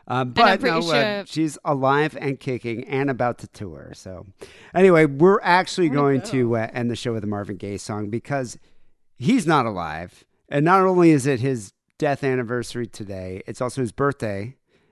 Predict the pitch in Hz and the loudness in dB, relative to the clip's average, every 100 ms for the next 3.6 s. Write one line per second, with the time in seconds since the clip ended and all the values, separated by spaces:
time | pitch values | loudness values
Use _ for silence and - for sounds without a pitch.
0 | _ 117 120 120 - 123 - 98 - - | _ -8 -8 -10 -6 -6 -6 -10 -10 -14
1 | - _ - 95 117 143 120 107 107 107 | -20 _ -18 -12 -8 -6 -4 -4 -4 -4
2 | 107 113 113 - 113 113 110 98 98 85 | -4 -4 -6 -8 -8 -8 -8 -12 -14 -16
3 | 78 - 104 101 101 95 | -18 -14 -12 -8 -8 -8